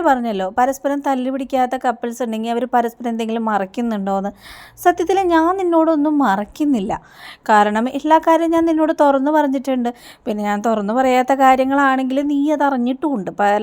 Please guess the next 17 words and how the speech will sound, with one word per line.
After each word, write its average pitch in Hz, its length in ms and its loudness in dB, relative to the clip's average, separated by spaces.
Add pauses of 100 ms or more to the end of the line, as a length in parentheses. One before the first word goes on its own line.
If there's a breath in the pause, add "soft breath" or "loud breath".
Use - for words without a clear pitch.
(120)
ഏഹ്, 214 260 2
സച്ചിയിൽ 226 440 -4
നിന്നാണെങ്കിൽ. 202 560 -2 (640 loud breath)
അങ്ങനെയാണെങ്കിൽ 320 640 4
നീ 330 160 2
എന്നോട് 302 320 4
എന്തെങ്കിലും 233 340 -2
മറയ്ക്കുന്നുണ്ടോ?" 208 600 -2
എന്ന് 196 120 -2
ചോദിക്കുകയാണ്. 180 440 -6 (420 loud breath)
അപ്പോൾ 330 160 0
ശ്രുതി 320 320 0
പറയുകയാണ്, 247 520 2 (160)
"നീ 320 120 0 (120)
ഇതൊക്കെയാണോ 285 500 2
ചിന്തിച്ചുകൊണ്ടിരിക്കുന്നത്? 220 1040 -4 (360 loud breath)
എന്താ, 233 260 2